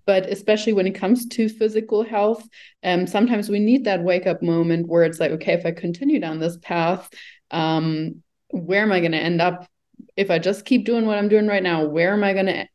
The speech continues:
end up? What does science tell me? Am I gonna be, mm, you know, obese or even just, just overweight or having, um, that really high risk for whatever disease it might be?" And, you know, that can often be scarier, especially if you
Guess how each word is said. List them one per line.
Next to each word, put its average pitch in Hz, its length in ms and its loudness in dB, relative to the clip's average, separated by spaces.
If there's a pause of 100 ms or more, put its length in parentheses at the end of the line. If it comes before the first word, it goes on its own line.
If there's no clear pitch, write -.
(100)
end 185 180 2
up? 160 140 -2
What 185 180 0
does 202 180 -2
science 185 340 -2
tell 170 200 -6
me? 156 160 -2
Am 185 100 0
I 226 100 0
gonna 196 280 2
be, 180 480 -2 (340)
mm, 180 480 -2 (220)
you 202 160 -2
know, 175 240 2
obese 196 360 0
or 180 180 0
even 196 200 4
just, 190 280 -4
just 202 200 2
overweight 180 520 0
or 165 200 4
having, 180 560 -2
um, 175 200 0
that 170 200 2 (160)
really 202 460 0
high 180 200 -2
risk 180 360 0
for 175 560 0 (160)
whatever 208 380 0
disease 202 420 -4
it 170 180 -4
might 170 320 -2
be?" 285 360 0
And, 190 280 -2
you 196 80 0
know, 185 140 0 (120)
that 240 220 0
can 208 220 -2
often 185 340 -2
be 175 140 -2
scarier, 180 800 -2
especially 196 560 0
if 180 180 -4
you 185 360 4